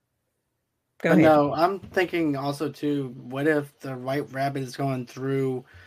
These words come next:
Speaker 2: all of Neo's memories to help him remember?
Speaker 1: Mm.
Speaker 2: That's another theory that I had during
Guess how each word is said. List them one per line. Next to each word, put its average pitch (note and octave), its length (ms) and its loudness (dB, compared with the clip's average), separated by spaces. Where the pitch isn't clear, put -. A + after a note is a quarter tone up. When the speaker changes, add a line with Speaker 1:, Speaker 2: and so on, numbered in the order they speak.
Speaker 2:
all D3 220 6
of D3 80 6
Neo's C#3+ 380 4
memories B2+ 760 -4
to C3+ 80 -8
help D3 280 0
him D3+ 160 0
remember? B2 540 -6
Speaker 1:
Mm. D#3+ 920 -2
Speaker 2:
That's D3 200 -2
another D3+ 320 2
theory D3 320 2
that C#3 120 -4
I C#3 80 0
had C3+ 320 0
during C3 520 -4